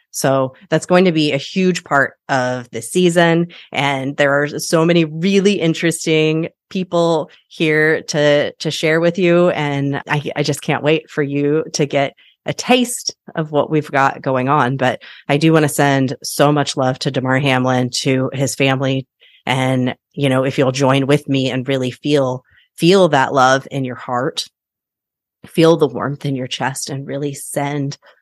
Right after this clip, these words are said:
love out in the direction of anybody who loves and cares and is caring for him, and, you know, feel it back. And of course, by the time you listen to this episode, I don't know, you know, what the condition of this particular individual will be, but everybody around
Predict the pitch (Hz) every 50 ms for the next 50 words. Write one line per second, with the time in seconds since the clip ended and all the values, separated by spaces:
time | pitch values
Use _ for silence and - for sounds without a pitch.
0 | _ _ _ _ - 139 135 131 143 143 139 135 135 131 131 _ _ _ _ _
1 | _ _ _ _ - 135 139 139 143 - - _ _ _ _ _ _ _ _ _
2 | _ _ - 156 160 160 156 147 135 131 131 127 127 - - - 139 131 131 123
3 | - - 143 139 139 135 135 131 135 131 - 147 139 131 - 127 - - 127 120
4 | - - 135 131 127 127 127 127 123 123 123 - - 147 143 135 135 131 131 123
5 | 123 _ _ _ _ _ _ _ _ _ _ _ _ _ _ _ _ - - 135
6 | 135 131 131 127 139 123 117 120 120 120 120 - _ _ _ _ _ 127 131 127
7 | 123 123 127 131 131 131 127 - - 143 139 135 127 - - 135 127 127 123 123
8 | - 127 123 123 123 - 139 - - - 135 123 - - 131 131 123 131 - -
9 | 135 131 131 135 143 143 - 160 147 - - 143 - 143 135 - - - 135 123
10 | 123 127 - 139 139 131 123 120 135 143 139 131 135 151 190 - _ _ 180 165
11 | 156 151 170 175 - 135 131 131 - _ - 139 131 131 131 - - - - -
12 | _ _ _ - 156 147 143 135 - - 147 139 147 147 135 135 135 139 135 -
13 | - 147 - 147 135 - 147 139 131 127 135 139 135 131 131 - 139 135 127 127
14 | 123 - 127 131 139 - 123 - - 139 127 135 135 131 135 127 127 123 117 120
15 | 123 123 120 120 123 127 127 139 143 -